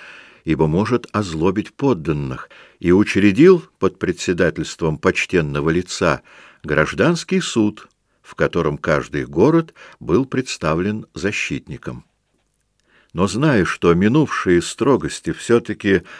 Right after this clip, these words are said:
настроили против него народ, он решил обелить себя и расположить к себе подданных, показав им, что если и были жестокости,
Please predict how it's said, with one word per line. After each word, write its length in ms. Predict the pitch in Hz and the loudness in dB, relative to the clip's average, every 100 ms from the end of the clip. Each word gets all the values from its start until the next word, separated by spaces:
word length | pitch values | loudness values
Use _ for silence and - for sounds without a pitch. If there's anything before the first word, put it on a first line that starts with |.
| - | -14
настроили 720 | 76 82 - - 107 104 90 82 | -4 -4 -2 4 6 8 6 4
против 600 | - 82 87 87 80 - | 0 2 2 2 -4 -4
него 320 | 73 64 73 | -6 -4 -4
народ, 460 | 69 98 120 139 - - - - - | -2 0 0 -2 -8 -20 -20 -20 0
он 160 | 107 151 | 2 6
решил 420 | 170 - 175 160 | 6 8 8 8
обелить 480 | 127 120 123 190 190 | 4 6 6 6 4
себя 480 | - 104 80 71 - _ _ | -2 0 0 -2 -10 _ _
и 160 | - 127 | 0 2
расположить 680 | 165 160 - 135 120 151 160 | 2 0 2 4 6 4 2
к 80 | |
себе 320 | - 123 107 101 | -2 2 4 2
подданных, 720 | - 135 170 156 156 151 - | 4 4 4 4 2 0 0
показав 600 | 117 - 98 87 147 - | -2 2 2 4 0 2
им, 120 | 131 | -2
что 220 | 113 - | -2 0
если 460 | 104 107 131 - 113 | 0 2 -2 0 0
и 240 | 113 107 | 0 0
были 320 | 95 98 208 190 | 0 2 4 4
жестокости, 840 | 113 - - 80 - - - | 2 -6 0 -2 0 -14 -14